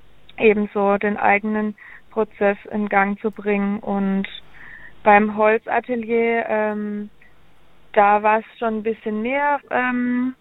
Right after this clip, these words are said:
Anleitung von der Künstlerin. Ähm, da haben wir auch mal intuitives Zeichnen zwischendurch gemacht und,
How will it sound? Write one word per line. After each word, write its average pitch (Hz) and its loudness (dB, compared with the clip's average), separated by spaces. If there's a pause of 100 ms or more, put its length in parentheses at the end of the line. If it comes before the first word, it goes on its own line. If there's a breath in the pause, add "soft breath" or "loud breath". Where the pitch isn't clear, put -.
(120)
Anleitung 240 0 (120)
von 233 -4
der 226 -2
Künstlerin. 226 -4 (580 loud breath)
Ähm, 214 2
da 202 4
haben 202 -8
wir 202 -2
auch 196 -4
mal 196 0 (280 loud breath)
intuitives 220 -2 (220)
Zeichnen 214 2
zwischendurch 214 -4
gemacht 208 -2
und, 202 -4